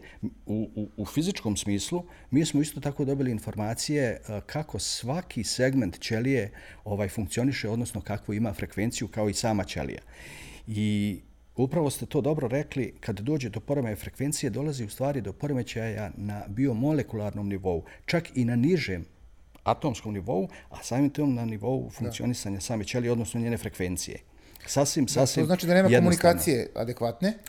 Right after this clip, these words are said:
Speaker 2: pretpostavljam?
Speaker 1: To znači, mislite, između ćelija?
Speaker 2: Da.
Speaker 1: Da, naravno. Sve ćelije imaju, o, o, stalnu komunikaciju, biohemijsku, e, talasnu komunikaciju, ovo o čemu mi pričamo. Znači, svaka ćelija ima svoju frekvenciju koje se prenose,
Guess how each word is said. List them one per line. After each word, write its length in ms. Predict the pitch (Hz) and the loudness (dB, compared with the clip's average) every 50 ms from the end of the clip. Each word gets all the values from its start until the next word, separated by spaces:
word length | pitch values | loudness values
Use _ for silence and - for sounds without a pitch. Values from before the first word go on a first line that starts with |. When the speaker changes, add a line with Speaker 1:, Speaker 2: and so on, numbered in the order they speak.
| - - - - - - | -16 -16 -16 -16 -12 -6
Speaker 2:
pretpostavljam? 540 | - 123 123 127 123 - - 160 170 185 190 - | -6 -4 -2 -2 -4 -2 -2 -4 -4 -4 -6 -2
Speaker 1:
To 180 | - 175 180 185 | 2 4 4 6
znači, 440 | 156 175 196 190 - - 165 151 139 | 6 6 4 4 4 4 2 4 6
mislite, 380 | 143 160 156 - 151 131 147 | 6 6 6 4 2 2 4
između 260 | 147 120 143 139 127 135 | 4 4 4 2 2 2
ćelija? 320 | - - 113 98 87 78 | 2 4 4 4 4 6
Speaker 2:
Da. 200 | 139 135 - - 110 | 6 6 4 4 -4
Speaker 1:
Da, 200 | 110 98 113 101 | 0 2 4 6
naravno. 420 | 104 107 120 - 135 110 135 120 | 8 8 8 8 8 6 2 0
Sve 180 | - - 180 170 | 0 0 2 2
ćelije 420 | - - 170 170 170 170 160 143 | 2 4 4 4 6 6 6 6
imaju, 440 | 143 170 170 156 143 135 123 117 - - | 6 6 8 8 8 6 6 2 0 -2
o, 380 | - 123 117 120 117 110 104 - 98 113 113 110 98 | 0 2 2 2 2 0 -2 -4 -4 -2 -2 -2 -2
o, 40 | 165 | -2
stalnu 400 | - - - 160 160 143 117 104 | -2 2 4 6 6 6 6 4
komunikaciju, 800 | - - 107 104 101 - - 92 92 95 - - - 151 165 147 127 | 0 -2 -2 -2 -2 -2 -2 -2 -2 -2 -2 -2 -2 -2 -4 -4 -4
biohemijsku, 920 | 104 92 107 117 117 - - - 98 101 117 120 - - - 180 180 180 180 - - - - - - - | -2 2 4 2 2 2 2 0 0 2 2 0 -2 -2 -4 -4 -4 -4 -6 -10 -16 -20 -20 -20 -20 -12
e, 40 | - 110 110 110 107 - - - | -6 -2 -2 -2 -2 -2 -6 -4
talasnu 600 | - 90 90 90 90 92 - - 151 147 147 143 - | 0 2 4 4 4 2 2 0 0 0 0 0 -2
komunikaciju, 760 | - 135 139 139 135 - - 135 139 135 - - 120 120 - | 0 2 2 2 2 0 0 0 0 0 -2 -4 -4 -4 0
ovo 220 | - 117 117 113 | 4 4 6 6
o 40 | 107 | 4
čemu 240 | - - 113 113 110 | 2 0 -2 -2 0
mi 160 | 104 104 98 | 0 -2 -2
pričamo. 500 | - - 90 90 - - 123 135 151 135 | -2 -2 -4 -2 -2 -2 -2 -2 -2 -2
Znači, 260 | 104 113 - - - | -2 -4 -4 -4 -4
svaka 280 | - - 147 151 - 127 | -4 -2 -4 -2 -2 -2
ćelija 280 | - - 127 127 131 117 | -2 0 0 2 2 2
ima 160 | 117 120 110 | 2 0 -2
svoju 220 | - - 113 107 98 | -2 -2 -4 -4 -4
frekvenciju 580 | - - - - 90 101 117 - - 170 147 | -6 -8 -6 -4 -2 -2 -2 -2 -4 -6 -6
koje 160 | - - 110 | -2 -2 -2
se 160 | 101 - 113 - | 0 0 -2 -2
prenose, 520 | - 92 95 101 117 120 - - 160 143 | 0 0 0 0 0 -2 -4 -4 -6 -8